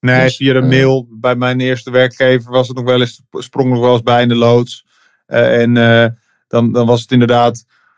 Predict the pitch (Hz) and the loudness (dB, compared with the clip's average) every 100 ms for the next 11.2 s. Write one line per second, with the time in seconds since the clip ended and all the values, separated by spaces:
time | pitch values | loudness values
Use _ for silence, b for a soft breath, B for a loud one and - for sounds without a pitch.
0 | _ - 139 160 160 147 131 127 123 120 | _ -4 0 2 2 0 -4 -10 -12 -6
1 | 135 127 123 120 - 85 - 123 143 143 | -6 -6 -10 -16 -16 -12 -4 -2 0 -2
2 | 165 175 156 160 143 135 117 151 147 117 | -2 -2 -2 0 2 0 0 0 0 0
3 | 135 127 120 151 214 240 _ - 131 135 | 0 0 2 2 2 -2 _ -4 0 2
4 | 143 - 120 147 190 175 160 143 143 143 | 0 -2 -2 0 2 2 0 -2 -4 0
5 | 151 165 151 139 131 123 143 - - 170 | 0 0 0 0 -2 -2 -4 -2 -4 -2
6 | 170 170 127 147 165 156 156 160 - 175 | 0 -2 -2 0 0 0 0 0 0 -2
7 | 202 - _ _ _ _ _ 123 120 120 | -2 -10 _ _ _ _ _ 0 2 2
8 | 120 120 151 - 139 127 151 120 123 120 | 2 0 -2 -4 -4 -2 -2 -2 -2 -4
9 | 120 123 117 - 117 - 113 113 117 113 | -2 0 0 -4 -6 -4 -4 0 -2 -2
10 | - 117 - 147 139 - 123 151 160 160 | -4 -4 -2 -4 -2 -4 -2 0 2 2
11 | 175 | 0